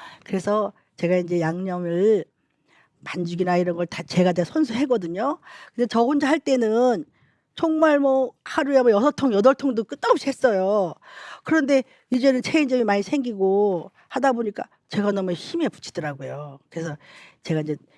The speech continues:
제가 만든 레시피를 특허를 냈어요. 그래가지고 상표 중-, 상표 저 등록을 해가지고 큰 대기업에다가 내,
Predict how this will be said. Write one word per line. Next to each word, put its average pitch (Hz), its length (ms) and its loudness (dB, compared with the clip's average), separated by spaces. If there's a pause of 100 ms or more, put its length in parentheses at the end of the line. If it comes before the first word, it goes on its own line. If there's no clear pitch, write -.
(140)
제가 185 420 4
만든 180 380 -2
레시피를 160 840 -2 (500)
특허를 254 340 -2
냈어요. 147 580 -4 (220)
그래가지고 165 600 -4 (340)
상표 269 320 -4
중-, 196 180 -8 (300)
상표 175 640 -2 (200)
저 156 140 -6 (240)
등록을 170 440 0
해가지고 208 600 -2 (520)
큰 - 360 -2
대기업에다가 180 880 0 (420)
내, 180 300 4